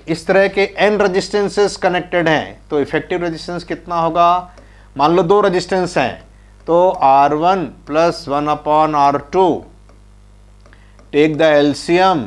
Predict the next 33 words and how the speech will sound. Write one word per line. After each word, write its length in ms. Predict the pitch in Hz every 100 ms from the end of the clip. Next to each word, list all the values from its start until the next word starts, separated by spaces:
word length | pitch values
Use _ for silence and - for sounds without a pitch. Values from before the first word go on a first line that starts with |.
| 98 135
it 140 | 127
is 200 | 156 143 123
आर 320 | 123 127 131
वन, 280 | 147 165 165
आर 360 | 139 143 147 139 -
टू, 140 | 190 156 - - - _ -
cancel 520 | 135 143 143 - 165 160
out, 360 | 170 160 123 -
cross 340 | 135 151 160 139
multiplication, 1000 | 143 135 156 156 151 165 160 - 190 147 98 - - - - - -
it 160 | 135
is 260 | 170 151 123 -
आर 260 | 120 127 131 131
टू 100 | 180 160 117 -
plus 260 | 143 156 151 - -
cross 280 | 139 151 151
multiplication 960 | 151 143 143 147 151 156 156 143 175 139 113
आर 240 | 123 127 139
वन। 160 | 175 165
इसको 220 | 160 196
रिवर्स 400 | 151 131 180 208 -
करना 340 | 202 190 202
मत 200 | 196 180 165
भूलना, 320 | 175 180 170 107 - - - - - - -
हम 140 | 131
इतने 240 | 139 156 165
ही 60 |
करके 280 | 165 160 165
छोड़ 260 | - 156 151
देते 260 | 156 151
हैं, 60 | 156
नहीं 180 | 147
तो। 140 | 143